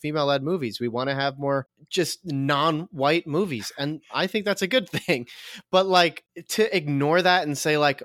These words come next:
"Don't make my movies political," is, like, it's just, that's just not true. <laughs> Like, it, it is, it is the first mistake of engaging any sort of medium. Like, do you think people read books and say, "Don't make my books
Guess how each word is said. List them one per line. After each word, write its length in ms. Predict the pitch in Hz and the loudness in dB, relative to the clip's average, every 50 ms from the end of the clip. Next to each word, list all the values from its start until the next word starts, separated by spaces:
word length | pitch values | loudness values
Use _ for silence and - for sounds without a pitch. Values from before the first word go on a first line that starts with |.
| - 135 | -12 -2
"Don't 200 | - 170 190 185 | 0 0 0 2
make 180 | 160 151 143 | -2 -2 -2
my 120 | 143 135 131 | 0 -2 0
movies 300 | 135 147 135 139 131 - | 0 0 0 0 -2 -2
political," 520 | - 131 135 143 131 123 - 117 107 104 | -2 0 0 0 0 0 -4 -6 -8 -6
is, 220 | - 147 165 156 170 | -2 -2 -2 0 2
like, 260 | 170 156 147 - - | 2 2 2 0 -4
it's 200 | - 208 - - | -8 -6 -4 -2
just, 260 | - 247 208 - - _ _ _ _ _ _ _ - _ _ _ - | -2 -2 -2 -2 -6 _ _ _ _ _ _ _ -20 _ _ _ -2
that's 200 | 214 190 - - | -2 0 0 0
just 200 | 190 170 - 147 | -4 -4 -4 -2
not 300 | 135 139 139 - - - | 0 0 0 -2 -4 -10
true. 380 | - - 143 131 123 123 127 - | -6 -2 0 0 0 0 -2 -4
<laughs> 60 | - - - - 269 254 - 311 - - - | -4 -4 -2 -2 -2 -2 0 0 0 0 2
Like, 240 | - 240 196 185 - | 2 2 2 0 -4
it, 160 | 247 233 226 - - | -8 -8 -8 -6 0
it 120 | - 196 190 | 0 2 2
is, 240 | 190 170 156 - _ _ - - - - | 2 0 0 -6 _ _ -20 -18 -8 -2
it 100 | 208 190 | 0 0
is 120 | 196 170 | 0 2
the 120 | 170 208 202 | 2 0 0
first 400 | 202 - - 214 202 190 - - | 0 2 4 4 4 4 2 0
mistake 500 | 175 160 - - - 135 127 120 - - | -2 -2 -2 2 2 2 2 2 0 -4
of 140 | - 156 143 | -4 -2 -2
engaging 500 | 156 139 131 143 147 143 139 143 143 143 | -2 -2 2 2 2 2 2 0 0 0
any 160 | 147 147 156 | 0 0 0
sort 220 | 147 - 160 143 135 | 0 0 0 0 0
of 60 | 123 | 0
medium. 460 | 127 131 127 123 123 120 117 113 107 _ - - - - - - - - - | -2 -2 -2 -2 -2 -4 -4 -8 -12 _ -20 -20 -20 -20 -20 -20 -20 -8 -2
Like, 260 | 165 156 156 156 - | 0 0 0 0 -2
do 100 | - 170 | -4 -2
you 100 | 190 208 | -2 -2
think 240 | 202 - 262 214 - | 0 0 -2 0 0
people 280 | 214 220 208 226 196 165 | -2 -2 0 0 -2 2
read 280 | 156 170 190 156 127 | 2 2 2 2 2
books 300 | - 147 165 165 - - | 2 2 2 2 0 -4
and 100 | 170 156 | -2 -2
say, 200 | - - 147 143 | 0 2 2 0
"Don't 280 | 135 120 147 147 175 185 | 2 2 0 0 2 2
make 200 | 160 160 156 160 | 0 -2 0 0
my 160 | 151 143 139 | 0 0 0
books 360 | 123 131 147 147 147 - - | 0 0 -2 -2 -2 -6 -12